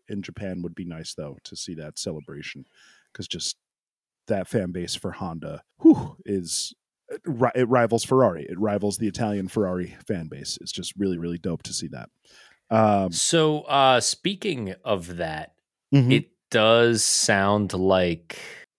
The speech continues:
Speaker 2: there's some murmurs happening about Honda and Red Bull looking at rekindling their relationship, but further down the road, now that it's, there's been, there has been some news in the last week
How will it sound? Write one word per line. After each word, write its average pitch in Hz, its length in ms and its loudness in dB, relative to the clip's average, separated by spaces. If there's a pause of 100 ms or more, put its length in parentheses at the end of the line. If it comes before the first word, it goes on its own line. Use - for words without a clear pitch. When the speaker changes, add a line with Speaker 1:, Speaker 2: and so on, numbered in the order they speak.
Speaker 2:
there's 95 320 4
some 110 200 2
murmurs 98 500 2
happening 85 760 0 (180)
about 85 640 0
Honda 90 1000 0
and 85 240 -8
Red 107 260 2
Bull 90 540 0 (160)
looking 95 720 2
at 85 240 -2 (540)
rekindling 98 840 2
their 87 160 -2
relationship, 87 920 -4
but 90 180 -6
further 107 420 2
down 85 280 -2
the 82 100 -8
road, 95 440 -2
now 95 560 -2
that 90 380 -6 (100)
it's, - 400 -12 (420)
there's 95 200 -6
been, 90 360 -6
there 90 160 -8
has 135 420 -2
been 110 220 -6
some 101 300 -8
news 92 380 -10
in 95 60 -12
the 85 100 -12
last 80 480 -8
week 85 360 -4